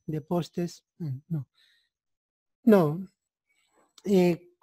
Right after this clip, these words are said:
cuando, a ver, a ver, vamos a entender bien la pregunta. "El poste se rompe al superar la carga de trabajo". No, el poste en realidad se rompe al superar la carga de rotura. O sea, si la carga de trabajo es cuatrocientos,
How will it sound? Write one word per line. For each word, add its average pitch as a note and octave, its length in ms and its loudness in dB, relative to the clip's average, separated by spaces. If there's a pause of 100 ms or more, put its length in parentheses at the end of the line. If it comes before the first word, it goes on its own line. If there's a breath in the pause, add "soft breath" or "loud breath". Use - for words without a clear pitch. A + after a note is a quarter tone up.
(380)
cuando, F#3+ 720 4
a F3 80 -4
ver, F3+ 200 0
a - 20 0
ver, F#3 360 0
vamos E3 300 -2
a E3+ 40 -4
entender D#3+ 320 2
bien E3 140 4
la E3 100 -4
pregunta. D3+ 520 0 (800)
"El E3 180 -2
poste G#3+ 500 4
se G3+ 140 -2
rompe G3 500 2
al F3 120 0
superar F#3 380 -2
la F3 120 0
carga F#3+ 240 2
de F3+ 60 2
trabajo". F3+ 560 2 (760)
No, B3 240 6
el F#3 140 0
poste B3 340 0
en G#3 80 6
realidad F#3+ 260 4
se G3+ 140 -4
rompe G#3 520 4
al E3 180 -2
superar F3 460 0
la D#3+ 140 0
carga F3+ 320 2
de E3 80 2
rotura. D3 600 2 (1200)
O E3+ 80 -4
sea, F3+ 220 2
si F#3 140 0
la F3+ 100 2
carga A3+ 240 0
de G#3+ 60 4
trabajo F#3+ 360 0
es F#3+ 100 -6
cuatrocientos, F3+ 1120 2